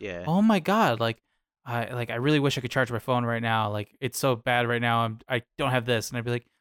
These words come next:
Speaker 2: "Oh, I have a mobile charger. Do you wanna borrow it?" And they're like, "Oh, yes, that'd be great." And, like, I left with my house with my phone fully charged, like, three mobile chargers and,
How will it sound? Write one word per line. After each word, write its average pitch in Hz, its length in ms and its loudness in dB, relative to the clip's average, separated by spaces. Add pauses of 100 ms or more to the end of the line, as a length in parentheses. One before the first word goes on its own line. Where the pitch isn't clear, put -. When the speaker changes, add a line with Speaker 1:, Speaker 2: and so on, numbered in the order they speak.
(120)
Speaker 2:
"Oh, 247 80 -2
I 262 60 4
have 240 100 2
a 196 40 0
mobile 190 260 2
charger. 139 320 2
Do 135 80 -4
you 131 60 0
wanna 131 160 0
borrow 131 280 6
it?" 175 140 4
And 131 100 -2
they're 131 100 2
like, 127 220 0
"Oh, 165 320 0
yes, 156 240 0
that'd 135 100 -4
be 127 120 -4
great." 117 240 0 (540)
And, 208 120 0
like, 202 260 0
I 220 160 4
left 202 240 4
with 156 200 0
my 143 240 4
house 131 320 4
with 131 100 -4
my 131 100 4
phone 127 220 0
fully 135 240 0
charged, 127 480 2
like, 127 180 -4
three 139 160 -2
mobile 127 300 0
chargers 123 480 2
and, 113 300 -2